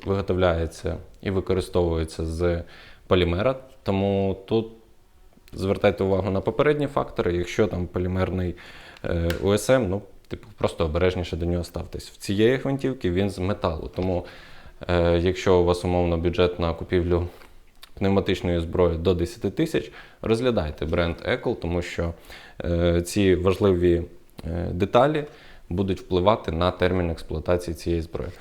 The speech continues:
Ну і наступне, якщо ви розглядаєте зброю для користування більше з, з дітьми, е, дивіться, щоб її вага була не дуже тяжкою, тому що дитині буде,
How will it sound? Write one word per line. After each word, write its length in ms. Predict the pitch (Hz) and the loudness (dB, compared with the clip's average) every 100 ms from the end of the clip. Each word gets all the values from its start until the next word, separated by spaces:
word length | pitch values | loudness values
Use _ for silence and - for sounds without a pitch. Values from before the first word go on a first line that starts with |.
| - - | -20 -4
Ну 100 | 156 | 2
і 20 | 170 | 4
наступне, 440 | 120 - - 107 | 2 0 0 2
якщо 280 | 92 - 104 | 2 2 2
ви 220 | 92 90 | 4 4
розглядаєте 640 | 87 85 85 87 85 - | 4 2 4 6 4 2
зброю 360 | 85 87 82 78 | -4 0 0 0
для 300 | 82 82 80 - - - - - - | -2 -2 -4 -10 -18 -14 -8 -8 -4
користування 520 | 98 90 101 95 87 | -4 -2 0 2 2
більше 280 | 85 85 90 | 0 -2 -2
з, 100 | 85 87 - - | -4 -6 -10 -10
з 80 | |
дітьми, 420 | 95 127 151 143 135 - - - - - | -4 -2 -2 -4 -4 -12 -20 -20 -20 -6
е, 720 | 92 90 92 90 90 90 90 - - | 0 2 2 2 0 0 -2 -6 -10
дивіться, 400 | - 117 160 - | -6 -2 0 -2
щоб 200 | - 101 | -2 0
її 140 | 104 | 2
вага 240 | 98 98 120 | 2 2 2
була 240 | 95 92 | 2 0
не 100 | 90 | 0
дуже 220 | 85 87 | 0 -2
тяжкою, 400 | 82 - - 76 | -2 -6 -2 -4
тому 200 | 73 82 | -4 -8
що 140 | 82 87 | -6 -4
дитині 380 | 87 131 135 117 | -2 0 0 0
буде, 360 | 92 90 85 | 2 2 2